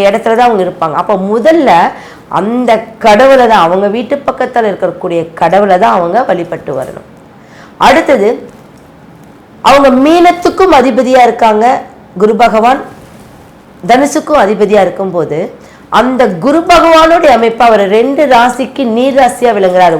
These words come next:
உச்சமா எங்க ஆகுறாரு? கடகத்துக்கு. அப்போ அவங்க இருக்கக்கூடிய பக்கத்துல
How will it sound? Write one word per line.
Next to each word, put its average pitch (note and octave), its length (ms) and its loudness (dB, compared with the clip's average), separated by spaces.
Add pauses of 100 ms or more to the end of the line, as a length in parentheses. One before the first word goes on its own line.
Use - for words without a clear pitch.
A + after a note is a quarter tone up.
உச்சமா A3+ 340 -4 (140)
எங்க G3 160 -2 (180)
ஆகுறாரு? F#3 500 0 (460)
கடகத்துக்கு. E3 500 -4
அப்போ F3+ 160 -6 (600)
அவங்க C4 240 4 (100)
இருக்கக்கூடிய D#4 460 0 (140)
பக்கத்துல G#3 460 -2